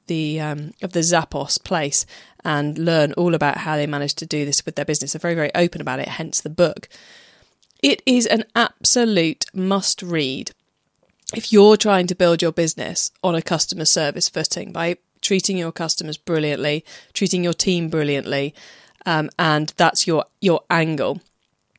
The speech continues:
As you'll know, um, those of you who listen to every podcast, um, I did the, uh, my takeaways from the Internet Retailing Conference, uh, a few weeks back,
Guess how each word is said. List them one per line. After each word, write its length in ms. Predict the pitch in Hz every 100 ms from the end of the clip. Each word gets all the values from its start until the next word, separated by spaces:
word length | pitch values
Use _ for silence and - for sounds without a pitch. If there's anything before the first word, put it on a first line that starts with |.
| _ _ _ - - _ _ -
As 280 | 214 220 214
you'll 240 | 208 196
know, 500 | 190 180 170 156 156 -
um, 260 | 151 147
those 180 | 156 156
of 60 | 156
you 80 |
who 80 | 151
listen 160 | 156 165
to 60 | 165
every 240 | 214 175
podcast, 600 | 143 131 - - - - - - -
um, 280 | 202 170 160 -
I 120 | 196
did 360 | 170 180 170 -
the, 500 | - 165 165 165 165 -
uh, 140 | 160 143
my 140 | 160
takeaways 640 | - 208 202 156 151 202
from 80 | 202
the 60 | 196
Internet 380 | 185 - 170 -
Retailing 640 | 185 180 - 165 160 151 -
Conference, 760 | - 160 147 - 156 143 - -
uh, 520 | - 147 123 - - - -
a 60 |
few 260 | - 180 170
weeks 300 | 175 - -
back, 420 | 147 214 320 -